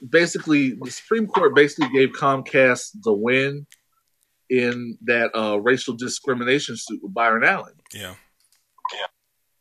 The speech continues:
Speaker 1: Now, Byron Allen had been at the forefront of this for a long time.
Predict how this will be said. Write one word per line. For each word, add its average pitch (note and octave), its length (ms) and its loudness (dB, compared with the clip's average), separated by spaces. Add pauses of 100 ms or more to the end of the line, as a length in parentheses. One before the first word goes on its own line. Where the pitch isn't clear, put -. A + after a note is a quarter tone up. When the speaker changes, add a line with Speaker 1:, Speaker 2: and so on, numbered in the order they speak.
(640)
Speaker 1:
Now, D#3+ 320 4
Byron A3 420 4
Allen A#3 300 2
had D3+ 180 -2
been D3 440 4 (160)
at C3+ 140 4
the A2+ 80 -2
forefront D#3+ 500 0
of A#2 80 -2
this A#2 160 -4
for G2+ 180 -4
a F2+ 60 -8
long D3+ 340 -2
time. G3+ 460 -4